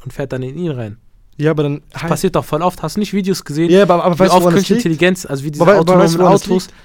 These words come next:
Speaker 1: Unfälle bauen können?
Speaker 2: Ja, aber weißt du, woran das liegt? Weil der Mensch ja nicht immer einheitlich fährt, das meine ich damit. Wenn er, guck mal, ich geb dir ein Beispiel, okay? Wenn der Mensch jetzt bei einem siebziger Schild wirklich genau siebzig fährt, konstant, durchgehend, okay? Dann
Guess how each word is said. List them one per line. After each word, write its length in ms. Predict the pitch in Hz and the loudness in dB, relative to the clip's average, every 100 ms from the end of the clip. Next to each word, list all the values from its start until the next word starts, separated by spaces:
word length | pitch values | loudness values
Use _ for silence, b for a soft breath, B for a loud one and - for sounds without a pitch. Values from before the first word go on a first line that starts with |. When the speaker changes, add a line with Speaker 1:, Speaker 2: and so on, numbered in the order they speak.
| b - | b -2
Speaker 1:
Unfälle 420 | 208 - 143 127 | -2 -2 -6 -6
bauen 260 | 120 123 | -4 -6
können? 180 | - 143 | -6 -2
Speaker 2:
Ja, 40 | 147 | 2
aber 120 | 151 | 4
weißt 180 | 185 - | 4 2
du, 20 | |
woran 120 | 156 | -2
das 160 | 147 - | -2 -6
liegt? 240 | 208 - - - _ - _ | -12 -14 -20 -20 _ -20 _
Weil 100 | 151 | -2
der 80 | 156 | 0
Mensch 280 | 165 196 - | 0 -2 -4
ja 80 | 147 | -4
nicht 240 | 143 - | -4 -8
immer 200 | 170 151 - | -8 -8 -8
einheitlich 560 | 185 220 165 156 143 - | -12 -10 -10 -10 -10 -10
fährt, 120 | 139 | -12
das 120 | - | -8
meine 140 | 208 | -8
ich 60 | 202 | -8
damit. 320 | 139 127 - _ B B 175 | -8 -8 -12 _ B B 0
Wenn 120 | 180 | 2
er, 60 | 208 | 2
guck 80 | - | 0
mal, 80 | 202 | -4
ich 80 | - | -4
geb 60 | |
dir 100 | 180 | -6
ein 40 | 139 | -6
Beispiel, 280 | 135 - 120 | -8 -10 -18
okay? 320 | 120 180 240 B B | -10 -10 -10 B B
Wenn 100 | - | -4
der 100 | 151 | -2
Mensch 220 | 170 254 - | 0 -2 -4
jetzt 180 | 185 - | -8 -4
bei 240 | 147 135 - | -4 -4 -6
einem 140 | 143 | -6
siebziger 400 | 135 185 - 196 | -6 -8 -6 -6
Schild 340 | 190 143 143 - _ _ _ - _ - | -6 -6 -8 -10 _ _ _ -20 _ -6
wirklich 340 | 165 254 240 | -4 -4 -4
genau 200 | 156 190 | 2 2
siebzig 340 | 185 190 185 - | 2 -2 -6 -2
fährt, 260 | 139 - | -4 -2
konstant, 540 | - 160 170 147 123 - - | -2 0 0 0 -2 -8 -2
durchgehend, 520 | 147 - - 117 b b b - | -2 -2 -8 -10 b b b -12
okay? 320 | 131 202 311 - B B B B B | 0 0 0 -10 B B B B B
Dann 240 | 151 156 | 0 0